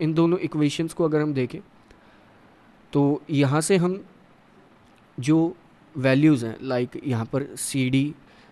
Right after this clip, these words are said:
स्क्वायर प्लस सीई स्क्वायर, that is यहाँ पर अगर देखें सीडी स्क्वायर प्लस सीई स्क्वायर को हम क्या लिख सकते हैं? डीई स्क्वायर। तो हम वही लिख देंगे। फर्स्ट तो हमने लिख दिया डीई स्क्वायर प्लस, नेक्स्ट हम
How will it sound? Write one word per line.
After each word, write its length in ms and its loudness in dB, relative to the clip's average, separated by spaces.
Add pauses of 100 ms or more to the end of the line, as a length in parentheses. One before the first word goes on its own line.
स्क्वायर 340 2
प्लस 240 -2
सीई 400 0
स्क्वायर, 360 -10 (280)
that 120 -4
is 160 -8 (220)
यहाँ 240 -2
पर 160 0
अगर 180 2
देखें 260 -4 (100)
सीडी 420 0
स्क्वायर 400 -2 (440)
प्लस 160 -2
सीई 420 0
स्क्वायर 300 -4
को 100 -2
हम 80 0
क्या 160 4
लिख 140 2
सकते 280 -8
हैं? 320 -8
डीई 360 2
स्क्वायर। 340 -12 (160)
तो 80 -2
हम 100 -2
वही 180 4
लिख 120 2
देंगे। 280 -4 (880)
फर्स्ट 220 0
तो 60 4
हमने 160 4
लिख 160 2
दिया 200 4
डीई 640 2
स्क्वायर 380 -4 (460)
प्लस, 360 -2 (1000)
नेक्स्ट 360 2
हम 220 0